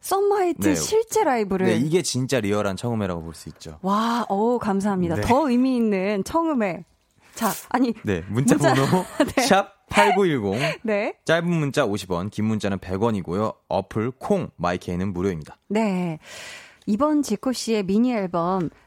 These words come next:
Speaker 1: 랜덤 박스 중에 타이틀곡도 저희가 들어봐야 되잖아요.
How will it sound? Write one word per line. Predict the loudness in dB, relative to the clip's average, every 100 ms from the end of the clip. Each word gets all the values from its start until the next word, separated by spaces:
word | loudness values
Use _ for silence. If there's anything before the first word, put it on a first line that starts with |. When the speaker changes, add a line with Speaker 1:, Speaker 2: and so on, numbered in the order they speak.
| -6
Speaker 1:
랜덤 | 0 2 2 2
박스 | 0 -2 -4 -4
중에 | -2 0 0 -4 -10 _ -6
타이틀곡도 | 0 0 0 0 -2 -2 0 2 0 0
저희가 | -2 0 0 0 0 0 -6 _ _ _ _ _ _ _ -16
들어봐야 | -4 -2 0 -2
되잖아요. | -4 -4 -4 -2 -2 -2 -2